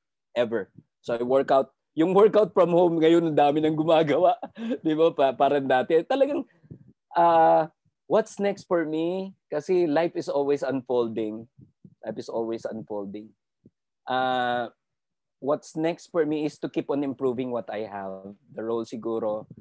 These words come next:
ah, yun, which brings me back to, I just want to add the, the words like intentionality or deliberateness.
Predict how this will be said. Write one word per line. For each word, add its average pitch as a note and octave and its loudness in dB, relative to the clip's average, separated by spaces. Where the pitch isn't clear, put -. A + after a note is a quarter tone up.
ah, G2 -6
yun, A2+ 0
which A2+ -10
brings A2+ -8
me A#2+ -8
back A2 -2
to, G#2+ -6
I C#3 2
just D#3+ 0
want F3+ 2
to - 2
add B2+ 4
the, B2 4
the B2 -2
words A#2+ 0
like A2 0
intentionality A2+ -4
or A2+ 2
deliberateness. A2+ -6